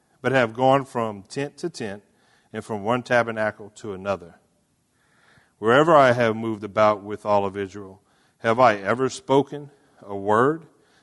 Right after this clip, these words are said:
to any of the judges of Israel, whom I commanded to shepherd my people, saying, why have you not built me a house of cedar?" So here we see,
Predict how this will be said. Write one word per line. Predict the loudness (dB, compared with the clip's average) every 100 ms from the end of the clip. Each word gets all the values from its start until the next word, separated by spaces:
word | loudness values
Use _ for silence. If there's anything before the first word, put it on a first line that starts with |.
| _
to | -16 -10
any | -6 -4 -2
of | -4
the | -6
judges | -4 -2 -2 -6 -8
of | -2
Israel, | -2 -2 -10 -16 _ _
whom | -4 -2
I | -2
commanded | -4 -6 -4 -6 -10
to | -14
shepherd | -10 -8 -8 -8
my | -6 -6
people, | -8 -16 -14 -14
saying, | -12 -10 -8 -10 _ _ _ _ _
why | 2 6 6
have | 4 0
you | -4 -4
not | 2 2 2 -4
built | -8 -8 -8
me | -10 -4
a | -4
house | -2 -4 -6 -14
of | -18
cedar?" | -16 -14 -10 -10 -12 _ _ _ _ _ _ _ _ _ _ _ _ _ _
So | _ 2
here | 6 6
we | 6
see, | 0 2 4 2 -2